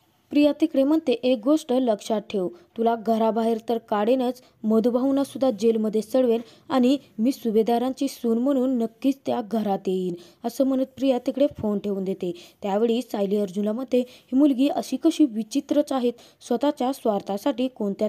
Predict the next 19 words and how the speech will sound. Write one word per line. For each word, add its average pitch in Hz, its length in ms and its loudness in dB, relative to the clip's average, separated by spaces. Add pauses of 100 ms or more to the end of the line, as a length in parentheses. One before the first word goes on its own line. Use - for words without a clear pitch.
थराला 214 340 0
जाईल 262 340 0
सांगताच 254 520 -4
येत 226 200 -2
नाही." 190 240 -6 (300)
त्यावेळी 254 460 2 (100)
अर्जुन 226 360 0
म्हणतो 269 380 0 (280)
की, 254 180 2
"मला 247 440 0 (240)
एक 240 260 2
गोष्ट 277 280 0 (140)
तुम्हाला 240 380 0
सुद्धा 285 260 0
समजली 285 500 -2
आहे 226 240 -2
का 294 140 -2
मिसेस 254 400 -2
सायली?" 214 320 0